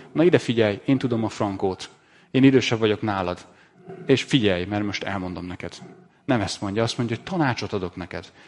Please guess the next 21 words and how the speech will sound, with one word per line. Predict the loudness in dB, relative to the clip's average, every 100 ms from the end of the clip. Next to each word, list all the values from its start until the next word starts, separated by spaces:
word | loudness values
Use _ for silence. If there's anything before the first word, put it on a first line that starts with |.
| -2
És | 0 4
ha | 4
az | 2
Úr, | 2 4 4 2 -4
és | -2
ha | 2 4
megfogod, | 4 2 2 2
az | 2
Úr | 0 0
is | 0
veled | 2 2
lesz. | 2 0 -2 -14 2
Ha | 4
az | 6
Úr | 6
is | 4 6
úgy | 8
látja, | 8 6 4 6 4 4 -8 -20 _ -6
és, | -2 0 -2 0
és, | 2 2 -4
és, | -2 -2